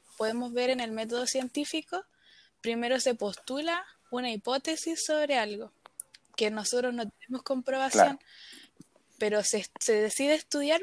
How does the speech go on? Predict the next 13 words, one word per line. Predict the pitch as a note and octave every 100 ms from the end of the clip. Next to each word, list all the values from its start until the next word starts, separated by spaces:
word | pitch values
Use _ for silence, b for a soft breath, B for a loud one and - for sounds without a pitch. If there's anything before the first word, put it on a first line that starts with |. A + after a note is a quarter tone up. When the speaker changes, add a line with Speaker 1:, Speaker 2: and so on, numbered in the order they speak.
| -
Speaker 1:
porque | C4 A#3+ A#3+
se | G#3+ G#3+ G#3
cree | - B3+ E4+
que | - C#4+
se | C4+ A#3
puede | - A#3+ C4+ E4 D#4+
llegar | D#4+ D#4+ E4 D#4
a | C#4
comprobar | C4 C#4+ C4+ C4 C4 C4+
algo | C4+ B3+
así. | - - -
Entonces, | G#3+ A3+ B3 B3 A3+ - B B B C3 B _ -
de, | G#3 A3